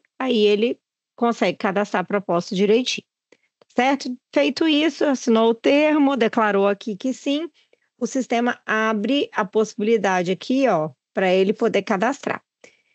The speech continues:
Então, eu vim aqui, coloquei a minha quantidade, que seria sessenta mil, coloquei aqui o valor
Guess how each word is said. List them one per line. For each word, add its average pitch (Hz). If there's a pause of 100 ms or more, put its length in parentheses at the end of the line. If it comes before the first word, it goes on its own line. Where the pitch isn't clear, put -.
(160)
Então, 233
eu 214
vim 196
aqui, 262
coloquei 208
a 175
minha 190
quantidade, 226
que -
seria 180
sessenta 185
mil, 254 (400)
coloquei 208
aqui 190
o 196
valor 175